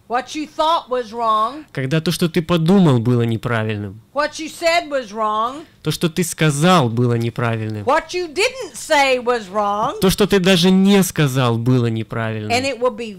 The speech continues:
Speaker 1: very specific.
Speaker 2: И он будет очень, э, конкретным или с таким специфическим.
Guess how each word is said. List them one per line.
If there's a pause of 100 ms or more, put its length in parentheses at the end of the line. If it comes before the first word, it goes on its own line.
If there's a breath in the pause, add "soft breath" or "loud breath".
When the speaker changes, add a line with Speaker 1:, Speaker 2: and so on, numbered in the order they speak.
(120)
Speaker 1:
very (120)
specific. (340 loud breath)
Speaker 2:
И
он
будет
очень,
э,
конкретным
или
с
таким
специфическим.